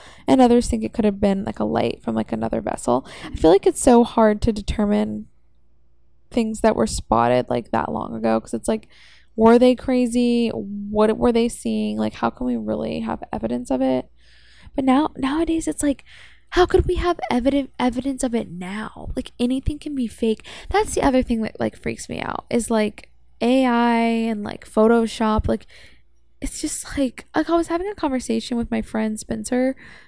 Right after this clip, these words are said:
Spencer, if you're listening to this, hey, love you. And we were talking about how, like, hypothetically, like,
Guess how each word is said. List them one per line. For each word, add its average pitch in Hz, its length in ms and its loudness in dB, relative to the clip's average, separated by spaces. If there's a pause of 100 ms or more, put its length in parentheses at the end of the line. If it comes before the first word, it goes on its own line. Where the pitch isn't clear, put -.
Spencer, 262 280 0
if 233 40 -2
you're 233 100 0
listening 233 420 -4
to 240 100 -16
this, 247 220 -6
hey, 277 320 -4
love 254 180 -6
you. 247 260 -6 (400)
And 254 120 0
we 269 60 4
were 277 40 2
talking 294 360 -2
about 302 240 2
how, 226 200 0
like, 220 400 -4 (1300)
hypothetically, 226 800 -4
like, - 320 -8